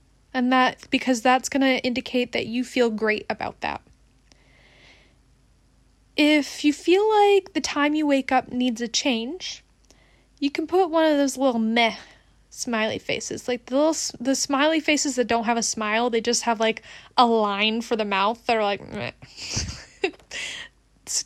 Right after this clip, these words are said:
to indicate that that needs to change, like, that's a not feeling so great.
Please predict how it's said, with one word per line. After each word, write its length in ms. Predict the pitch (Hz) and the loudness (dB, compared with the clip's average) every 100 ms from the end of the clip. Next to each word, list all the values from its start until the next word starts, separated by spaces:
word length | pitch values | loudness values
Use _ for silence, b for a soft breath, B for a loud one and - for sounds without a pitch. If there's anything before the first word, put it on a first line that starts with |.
| - | 0
to 100 | 349 | 2
indicate 640 | 359 330 359 370 339 262 | 4 2 2 2 2 0
that 160 | 285 247 | -2 2
that 220 | 285 277 | 2 4
needs 200 | 294 277 | 0 -2
to 100 | 254 | -4
change, 500 | - 349 262 - 240 | -4 -2 -2 -4 -4
like, 180 | 254 247 | -4 -2
that's 280 | 254 262 - | -2 -2 -2
a 160 | 240 - | -6 -2
not 300 | 254 254 - | 0 0 -2
feeling 360 | - 254 233 226 | -4 -4 -4 -6
so 180 | - 240 | -6 -6
great. 300 | - - | -6 -8